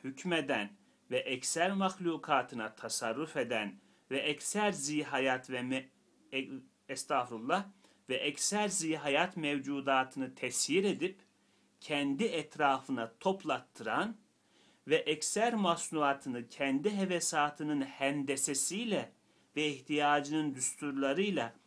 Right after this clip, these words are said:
öyle güzelce tanzim ve teşhir ve tezyin ve çok antika nevileri liste gibi birer yerlerde öyle toplayıp süslettirir ki, değil yalnız ins ve cin nazarlarını,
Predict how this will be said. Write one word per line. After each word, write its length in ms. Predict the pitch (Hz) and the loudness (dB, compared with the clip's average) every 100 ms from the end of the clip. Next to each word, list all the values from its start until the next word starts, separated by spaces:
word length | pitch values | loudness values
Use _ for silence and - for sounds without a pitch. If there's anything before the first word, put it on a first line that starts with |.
| _ _ _ - | _ _ _ 2
öyle 340 | 185 233 208 | 4 6 4
güzelce 800 | 156 165 143 160 156 139 135 127 | 2 -2 0 2 2 2 -2 0
tanzim 680 | - 156 156 143 220 214 170 | 0 2 0 -2 0 0 0
ve 160 | 151 | -2
teşhir 580 | - 143 135 - 208 196 | -2 -4 -4 -4 -4 0
ve 180 | 170 151 | 0 -2
tezyin 720 | - 135 123 117 170 254 - _ _ _ | -4 -4 -4 0 0 0 -6 _ _ _
ve 140 | 143 143 | -4 -2
çok 320 | - 180 - | 0 -2 -2
antika 480 | 165 170 165 202 220 | 0 0 -2 -6 0
nevileri 720 | 196 170 160 165 160 156 151 | 2 2 2 -2 0 0 0
liste 320 | 139 143 - 214 | -2 -6 -4 -4
gibi 400 | 190 151 147 135 | -2 -2 -2 -2
birer 400 | 143 151 147 139 | 0 4 4 2
yerlerde 720 | 135 135 135 131 131 127 127 - | 2 4 4 2 0 -2 -4 0
öyle 400 | 135 139 202 196 | 0 2 0 -2
toplayıp 480 | 160 151 143 127 120 | -6 -6 -2 -2 -4
süslettirir 920 | - 135 - 117 - - 104 113 131 | -10 -8 -2 -4 -4 -8 -6 -6 -8
ki, 340 | - 202 220 - _ _ _ _ _ _ _ | -2 0 -2 -8 _ _ _ _ _ _ _
değil 440 | 143 180 190 151 131 | 6 8 8 6 2
yalnız 520 | 131 127 120 117 113 - | 2 2 -2 -4 -6 2
ins 420 | 147 147 - 135 | 4 4 0 -2
ve 180 | 110 107 | -4 -2
cin 280 | 113 135 | -2 -2
nazarlarını, 920 | 175 175 170 185 185 190 190 202 220 | 0 0 4 4 4 0 0 0 -2